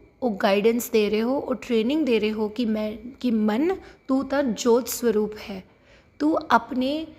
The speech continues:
ਆਪ ਨੂੰ ਨਿਯੰਤਰਣ ਵਿੱਚ ਰੱਖ, ਤੂੰ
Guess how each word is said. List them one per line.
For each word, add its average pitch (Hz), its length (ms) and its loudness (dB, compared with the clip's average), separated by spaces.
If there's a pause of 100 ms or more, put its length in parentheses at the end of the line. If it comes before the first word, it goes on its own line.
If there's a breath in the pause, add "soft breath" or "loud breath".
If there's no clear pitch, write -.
(340 loud breath)
ਆਪ 254 400 2
ਨੂੰ 277 200 0
ਨਿਯੰਤਰਣ 226 580 -2
ਵਿੱਚ 220 340 -2
ਰੱਖ, 220 480 2 (440 soft breath)
ਤੂੰ 320 320 2